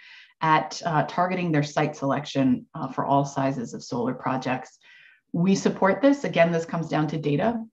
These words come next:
Uh, we find that and believe that comprehensive data, uh, indicating which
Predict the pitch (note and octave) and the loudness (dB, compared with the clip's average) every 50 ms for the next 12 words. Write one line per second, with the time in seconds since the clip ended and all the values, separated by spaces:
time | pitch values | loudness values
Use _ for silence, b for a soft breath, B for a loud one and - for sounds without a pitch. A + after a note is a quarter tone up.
0 | _ _ _ - D#3+ D3+ - - - D3+ - - E3 D#3+ D#3+ D#3 D3+ C#3 - - | _ _ _ -8 -6 -4 -4 -4 -4 -4 -2 -2 0 2 2 2 2 2 0 -2
1 | - - E3+ D#3 D3 D#3+ D#3+ D#3 D3+ D3+ D3 C#3 - - F3+ F#3 F#3 G3 F3 F#3 | -8 -6 -4 -2 -2 0 0 -2 0 0 -2 -2 -2 -2 -2 -2 0 0 0 0
2 | F3 E3 - E3 D3+ - D3+ D3+ D3+ D3+ D3+ D3+ D3+ D3+ B B B B B B | -2 -2 -4 -8 -4 -2 0 2 2 2 2 2 0 -2 B B B B B B
3 | B B B - - D#3 C#3+ C#3+ C#3 C3 C3 - G3+ G#3 G#3+ A3 - - G#3+ G3 | B B B -10 -6 -2 0 0 0 0 2 4 6 6 6 6 4 4 4 4
4 | G3 G3 F#3 F#3 F#3 F#3 E3 F#3+ G3 - - | 4 4 2 0 -2 -2 0 0 -2 -2 -4